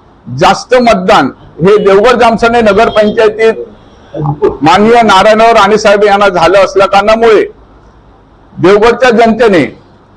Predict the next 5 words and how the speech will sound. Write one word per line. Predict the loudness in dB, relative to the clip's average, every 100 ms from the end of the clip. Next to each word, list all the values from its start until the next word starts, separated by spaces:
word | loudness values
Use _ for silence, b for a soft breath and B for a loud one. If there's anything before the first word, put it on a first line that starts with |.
| _ _ _ _ -6 -2
जे | 0
सद्यस्थितीत | 0 0 0 0 0 -2 0 -2
असलेल्या, | 0 0 2 2 2 0 -2
अ, | 0 2 2 2 2 2 -2 -6 _ _ _ _ _ _ _ _ _ _ _ _ _ -6
सत्ताधाऱ्यांना | -4 0 0 2 0 2 0